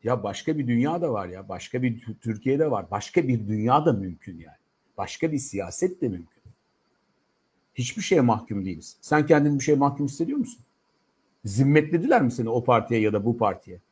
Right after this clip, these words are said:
Hayat bununla geçer mi ya? Erdoğan'dan kurtulduk, Erdoğan'ı destekledik. Başka bir hayatınız yok mu? Başka bir seçenek yok mu kardeşim?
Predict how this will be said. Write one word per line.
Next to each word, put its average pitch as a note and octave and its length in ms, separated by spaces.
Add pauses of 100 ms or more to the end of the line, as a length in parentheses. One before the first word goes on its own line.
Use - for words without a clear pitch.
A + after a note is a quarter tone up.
(420)
Hayat E3 380
bununla F3 200
geçer F3 340
mi D4 100
ya? A3 240 (400)
Erdoğan'dan E3 680
kurtulduk, G#3+ 540
Erdoğan'ı G#3+ 480
destekledik. G3+ 580
Başka D#3 260
bir F3 60
hayatınız F3+ 420
yok - 140
mu? E3 40
Başka F3+ 260
bir B3+ 60
seçenek A3 400
yok F4+ 200
mu C4+ 80
kardeşim? F3+ 500